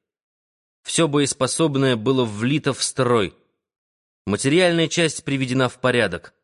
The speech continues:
Мы располагали десятью танками, двадцатью аэропланами, правда, весьма несовременными,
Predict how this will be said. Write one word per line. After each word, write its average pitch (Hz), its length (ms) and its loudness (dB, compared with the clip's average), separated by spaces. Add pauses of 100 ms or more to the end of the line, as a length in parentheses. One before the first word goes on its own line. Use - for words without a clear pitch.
(720)
Мы 113 240 0
располагали 156 640 0
десятью 131 440 -6
танками, 147 640 0 (400)
двадцатью 131 720 -2
аэропланами, 143 800 2 (360)
правда, 117 320 0
весьма 113 560 0
несовременными, 107 960 0